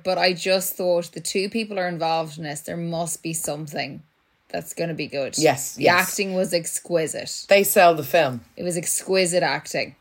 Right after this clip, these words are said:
Speaker 2: They're great actors. But, like, I just, who, who comes up with this shit? Like, I honestly
Speaker 1: It
Speaker 2: think
Speaker 1: must be really depressing to write.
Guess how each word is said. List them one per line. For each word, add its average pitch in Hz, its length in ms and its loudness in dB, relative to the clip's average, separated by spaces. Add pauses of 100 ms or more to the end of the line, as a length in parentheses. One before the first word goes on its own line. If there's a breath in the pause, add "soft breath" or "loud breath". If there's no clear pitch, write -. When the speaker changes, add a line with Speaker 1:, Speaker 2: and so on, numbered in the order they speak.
Speaker 2:
They're 156 140 4
great 143 260 6
actors. 123 400 -4
But, - 260 2
like, 151 280 4
I 180 160 0
just, - 920 -2 (960 soft breath)
who, 320 480 10
who 370 320 6 (140)
comes 226 320 2
up 202 280 6
with 185 200 -4
this 170 200 -2
shit? - 600 -2 (260 loud breath)
Like, 202 240 4
I 233 240 8
honestly 214 580 2
Speaker 1:
It 208 60 0
Speaker 2:
think 220 160 6
Speaker 1:
must - 240 0
be 240 320 2
really 208 400 6
depressing 170 760 -2
to 160 140 -10
write. 143 400 -8